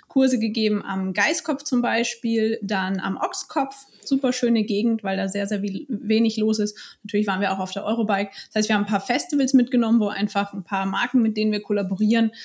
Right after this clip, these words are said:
m, mit uns ein paar Aktionen gemacht haben. Und wir haben ganz, ganz, ganz viele Kurse gegeben in verschiedenen Bikeparks, um vor allem Leute zu bedienen, die wir schon lange begleiten,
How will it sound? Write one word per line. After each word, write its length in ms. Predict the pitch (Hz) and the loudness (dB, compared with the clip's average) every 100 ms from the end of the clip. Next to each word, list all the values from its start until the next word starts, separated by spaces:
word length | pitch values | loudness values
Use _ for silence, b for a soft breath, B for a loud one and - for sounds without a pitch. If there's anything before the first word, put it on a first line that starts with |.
| B B | B B
m, 240 | 214 208 208 | -2 0 0
mit 180 | 214 208 | -2 -2
uns 320 | 202 196 - | 0 0 0
ein 100 | - | -2
paar 260 | 190 185 175 | -4 -4 -4
Aktionen 380 | - - 453 403 | -2 0 2 4
gemacht 320 | 294 302 - | 4 2 0
haben. 380 | 262 262 254 - | 4 4 4 6
Und 200 | 285 254 | 8 8
wir 140 | 220 | 4
haben 160 | 214 214 | 2 2
ganz, 300 | 214 254 - | 2 0 0
ganz, 240 | 208 208 | -4 -4
ganz 240 | 196 202 | -4 -8
viele 240 | - 214 202 | -4 -2 -2
Kurse 380 | - 233 214 196 | -2 -2 0 -2
gegeben 440 | 185 208 208 196 _ B B B - | -2 -2 0 0 _ B B B -4
in 160 | 202 | -2
verschiedenen 480 | 202 196 226 208 190 | -2 0 2 2 0
Bikeparks, 640 | 180 214 - 196 208 - b b b _ | -2 -4 -2 -4 -2 -6 b b b _
um 460 | 214 220 214 208 - | 2 4 4 2 -2
vor 200 | - 208 | -4 0
allem 320 | 175 214 240 | 2 4 4
Leute 320 | 208 202 226 | 4 2 2
zu 160 | 220 214 | 0 -2
bedienen, 380 | 196 196 196 202 | -2 -2 -2 -2
die 100 | 185 | 0
wir 80 | 196 | -2
schon 220 | - 185 | 0 -2
lange 480 | 175 180 240 302 320 | -2 0 2 4 2
begleiten, 880 | 294 277 202 277 302 277 269 B | -2 -2 0 2 6 6 6 B